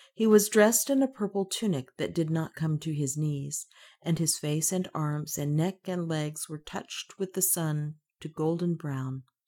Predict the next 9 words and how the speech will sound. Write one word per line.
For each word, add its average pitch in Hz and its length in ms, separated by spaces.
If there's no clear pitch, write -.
His - 160
tall 170 300
purple 175 440
wings 180 380
were 170 100
folded 160 460
down 160 220
his 160 180
back, 170 400